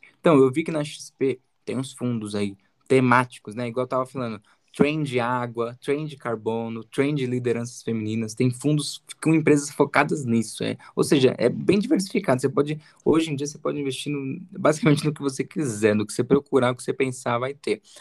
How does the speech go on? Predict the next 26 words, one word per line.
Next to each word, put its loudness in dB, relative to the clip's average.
E 2
no 6
Brasil, 4
igual 4
eu -2
falei, -4
foi -8
lançado -6
ano -8
passado -6
um -8
E -2
T -4
F 0
também, -4
um, -6
um, -2
um 4
trend 4
E 6
S 2
G -4
Bra-, 2
é, -2
Brasil. -2
Possui 2